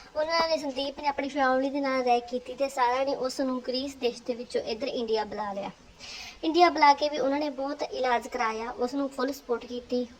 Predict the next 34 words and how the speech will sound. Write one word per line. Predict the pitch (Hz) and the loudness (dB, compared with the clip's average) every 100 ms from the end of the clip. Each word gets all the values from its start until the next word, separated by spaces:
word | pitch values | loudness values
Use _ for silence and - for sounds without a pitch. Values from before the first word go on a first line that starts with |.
| - | -2
ਪਰ | 262 | 0
ਉਸ | 269 | 0
ਨੂੰ | 302 285 | -2 -2
ਵੀਡੀਓ | 254 254 285 | 0 0 0
ਵਿੱਚ | 269 262 | 0 -2
ਨਹੀਂ | 254 262 | 0 0
ਲਿਆ | 269 247 | 2 0
ਕਿਉਂਕਿ | 240 262 262 254 240 240 - - - | 0 -2 2 4 4 2 -10 -14 4
ਉਹ | 302 302 | 6 6
ਵੀਡੀਓ | 302 311 349 | 4 2 2
ਦੇ | 294 330 330 | 4 4 6
ਵਿੱਚ | 302 302 330 320 269 247 - - - | 2 2 4 4 4 -4 -10 -14 -2
ਲੈਣ, | 285 285 294 302 311 302 302 247 - - - - - - | 4 4 4 2 2 2 0 -4 -14 -20 -18 -16 -18 -2
ਵੀਡੀਓ | 285 294 349 | 2 4 4
ਦੇ | 320 | 4
ਵਿੱਚ | 302 285 285 | 4 4 2
ਨਹੀਂ | 277 262 269 294 | 2 4 4 4
ਲੈ | 262 | 2
ਸਕੇ | 233 233 247 233 240 - | 0 -4 -2 -4 -4 2
ਕਿਉਂਕਿ | 269 285 294 254 - | 4 4 0 -4 0
ਉਸ | 247 269 | 0 2
ਦੀ | 294 | 0
ਤਬੀਅਤ | 285 262 285 302 262 - - | 0 4 4 4 0 -6 -4
ਖਰਾਬ | 269 247 247 | 4 6 6
ਹੀ | 277 285 | 4 4
ਰਹਿੰਦੀ | 233 233 254 | 6 6 4
ਸੀ। | 285 247 | 2 -2
ਉਹ | 226 311 | 2 2
ਉਸ | 302 | 2
ਨੂੰ | 302 | 2
ਜ਼ਿਆਦਾ | 262 247 | 6 6
ਤੋਂ | 254 262 | 6 2
ਜ਼ਿਆਦਾ | 233 247 | 2 0
ਟਾਈਮ | 240 233 233 240 | 0 0 2 2